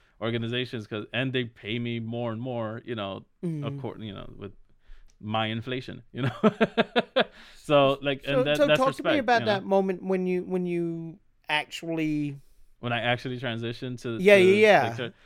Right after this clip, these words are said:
Speaker 2: I mean, wa-, was
Speaker 1: Um,
Speaker 2: it, was it a gradual thing, or was it a
Speaker 1: I
Speaker 2: moment of, like,
Speaker 1: Yeah.
Speaker 2: "All right, as of today"?
Speaker 1: Yeah, no, it wasn't like, "January first, now I get
Speaker 2: Mm-hmm,
Speaker 1: paid." No, it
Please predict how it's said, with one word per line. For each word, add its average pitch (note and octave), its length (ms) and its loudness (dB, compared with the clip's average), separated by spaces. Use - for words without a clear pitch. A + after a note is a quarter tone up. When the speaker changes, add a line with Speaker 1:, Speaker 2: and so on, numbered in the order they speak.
Speaker 2:
I F3 60 2
mean, F3+ 180 6
wa-, G3+ 160 10
was G3 180 8
Speaker 1:
Um, F3 500 4
Speaker 2:
it, - 60 -14
was F3+ 220 6
it F3+ 100 4
a F3 60 0
gradual F3+ 560 4
thing, F#3+ 240 2
or F#3+ 60 4
was F3 180 2
it F3+ 60 2
a E3 100 2
Speaker 1:
I E3 40 0
Speaker 2:
moment E3+ 380 2
of, E3 100 -2
like, E3+ 300 8
Speaker 1:
Yeah. A2 320 -8
Speaker 2:
"All G3 80 8
right, E3+ 260 8
as E3+ 200 6
of F3+ 120 0
today"? C#3 580 6
Speaker 1:
Yeah, C3+ 360 6
no, C#3 280 6
it - 20 -2
wasn't D#3+ 260 0
like, B2 300 -4
"January G#2 500 -6
first, G2 460 -10
now G2+ 380 -2
I F#3 80 4
get E3 160 2
Speaker 2:
Mm-hmm, D#3+ 80 -2
Speaker 1:
paid." F#2 260 -6
No, D3 60 -6
it D3 40 -6